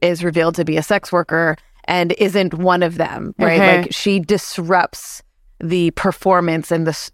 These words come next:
Speaker 1: the, what, what the chef was trying to do, I guess, or what they were all trying to do in this space. Um, and so you're aligning, there's a, there's an alignment, a class alignment here that is happening along,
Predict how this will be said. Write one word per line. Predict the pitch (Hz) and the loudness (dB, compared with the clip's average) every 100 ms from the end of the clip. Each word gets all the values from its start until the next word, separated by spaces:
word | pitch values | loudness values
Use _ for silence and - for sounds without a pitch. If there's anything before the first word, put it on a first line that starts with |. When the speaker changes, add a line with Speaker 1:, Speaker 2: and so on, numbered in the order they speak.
| - | -8
Speaker 1:
the, | 156 175 151 | 0 0 2
what, | 170 - | 0 0
what | 180 185 - | 0 0 -2
the | 175 170 160 165 | -2 0 2 0
chef | - 180 185 | 0 -2 -2
was | - | -4
trying | - 170 165 | -6 -6 -6
to | - | -8
do, | 175 156 - | -6 -4 -4
I | 156 | -2
guess, | 165 - 156 - | -2 -2 -2 -2
or | |
what | 156 160 | 0 0
they | 156 | 2
were | 156 | 2
all | 131 | 0
trying | - 147 147 | 0 -2 -4
to | |
do | 151 151 | -2 0
in | - | 0
this | 147 | -4
space. | - 151 151 - _ - - | -2 -2 -4 -10 _ -6 0
Um, | 180 170 | 0 0
and | 196 196 | -2 0
so | |
you're | 208 196 | 2 4
aligning, | 185 180 180 190 190 180 180 | 2 4 4 4 0 0 0
there's | 185 170 | -2 0
a, | 190 156 | 0 2
there's | 185 180 | 0 2
an | 175 | 2
alignment, | 165 175 190 185 175 | 4 4 4 0 0
a | 170 | 0
class | - 185 180 | 2 2 2
alignment | 185 165 170 165 | 0 -2 0 -2
here | 165 175 165 | -2 0 2
that | 165 | 2
is | 165 | 2
happening | 165 160 165 165 | 0 0 0 0
along, | 156 160 160 156 151 | 0 2 2 2 0